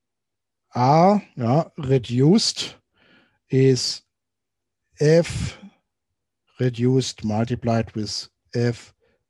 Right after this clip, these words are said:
reduced transposed. Yeah? So you know here R is V D V transposed. So R is actually equal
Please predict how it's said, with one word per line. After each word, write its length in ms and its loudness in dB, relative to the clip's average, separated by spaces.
reduced 720 -10
transposed. 760 -4
Yeah? 200 -2
So 220 -2
you 160 0
know 240 2
here 360 4
R 440 4
is 460 -2
V 720 0
D 560 -4
V 260 -4
transposed. 800 0
So 500 2
R 360 2
is 300 -6
actually 640 -4
equal 640 2